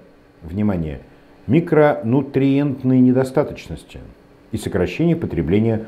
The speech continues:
соли и сахара. Ну, честно говоря, м, мало кому, и мне в том числе, известно, что такое микронутриентная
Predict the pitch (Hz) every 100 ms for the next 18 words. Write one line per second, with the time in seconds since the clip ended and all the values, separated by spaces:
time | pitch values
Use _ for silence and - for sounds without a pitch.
0 | - - - 92 87 87 101 - 82 76
1 | 64 - - - - - - - - -
2 | 139 143 - - 143 131 120 120 123 113
3 | 95 - 101 104 95 - 113 110 95 -
4 | 92 92 87 101 107 107 - 87 85 -
5 | 101 85 78 98 95 104 - 78 - 98
6 | 90 - 95 101 - 92 98 92 104 104
7 | 87 85 85 80 73